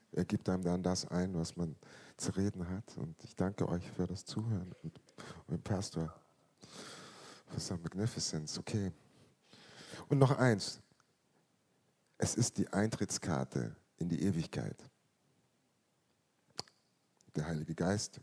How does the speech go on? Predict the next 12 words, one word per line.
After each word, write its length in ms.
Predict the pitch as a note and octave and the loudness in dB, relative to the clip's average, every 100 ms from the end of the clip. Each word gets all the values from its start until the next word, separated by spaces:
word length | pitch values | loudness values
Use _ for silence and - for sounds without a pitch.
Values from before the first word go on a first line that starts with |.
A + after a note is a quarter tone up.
| - | -12
stellt 240 | - G#2 | 2 2
euch 80 | A2+ | 4
das 140 | A2 | 0
vor 180 | - G2+ | 2 2
wie 60 | F#2+ | 4
das 140 | F2 | 0
Ticket, 420 | - - - - - _ _ _ _ _ _ - - - _ _ _ | 0 -2 -2 -4 -14 _ _ _ _ _ _ -20 -20 -20 _ _ _
ja, 100 | E2 - _ | -6 -6 _
in 120 | - | 0
die 120 | F#2 E2 | 2 2
Ewigkeit. 560 | F#2+ F#2 - E2 B1+ - - _ _ - _ - _ _ | 2 2 0 0 0 -4 -18 _ _ -20 _ -20 _ _
Ja, 160 | C#2+ | -4